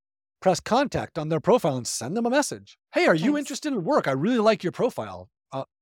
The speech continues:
Speaker 1: I have this job. Do you wanna do it?" Um, super, super simple.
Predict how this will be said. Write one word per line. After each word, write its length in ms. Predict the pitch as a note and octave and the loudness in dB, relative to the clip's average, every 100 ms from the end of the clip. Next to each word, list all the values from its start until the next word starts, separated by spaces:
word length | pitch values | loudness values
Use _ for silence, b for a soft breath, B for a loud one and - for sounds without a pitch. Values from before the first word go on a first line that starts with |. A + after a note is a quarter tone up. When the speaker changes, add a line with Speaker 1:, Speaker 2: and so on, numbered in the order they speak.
| - | -6
Speaker 1:
I 60 | B2+ | 0
have 140 | A3 | 2
this 120 | G#3+ | 0
job. 480 | - A#2+ D#3 B3+ G2+ | -2 -2 4 4 2
Do 80 | - | -2
you 120 | B2 | -2
wanna 180 | C#3+ E3 | 2 0
do 220 | A2 G#2 | 0 0
it?" 160 | A3+ D#4+ _ _ _ _ _ _ _ _ _ _ - | 0 0 _ _ _ _ _ _ _ _ _ _ -2
Um, 440 | B2 A2+ G#2 G2 - _ _ _ _ _ - | 0 2 0 -6 -16 _ _ _ _ _ -12
super, 300 | - E3+ D3 | 0 2 2
super 260 | - B2+ A#2 | 2 2 0
simple. 400 | B2+ G#2 F#2+ | -2 -8 -10